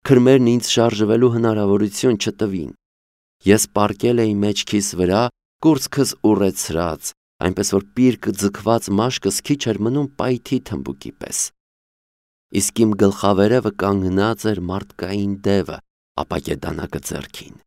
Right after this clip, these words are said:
Ես երբեք չեմ մոռանա ոչ արյան ծարավից աղճատված նրա կատաղի դեմքը,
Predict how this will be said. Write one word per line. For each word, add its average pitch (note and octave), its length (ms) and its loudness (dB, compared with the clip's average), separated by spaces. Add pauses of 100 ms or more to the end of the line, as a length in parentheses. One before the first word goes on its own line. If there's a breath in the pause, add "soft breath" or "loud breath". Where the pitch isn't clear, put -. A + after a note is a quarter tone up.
(1500)
Ես C3 220 8
երբեք C3 460 4
չեմ C3 280 -2
մոռանա E2 480 -4
ոչ A2 280 0
արյան D#2 340 -6
ծարավից E2 520 -6
աղճատված F2 680 -8
նրա E2+ 260 -6
կատաղի E2+ 480 -8
դեմքը, G#2+ 460 -4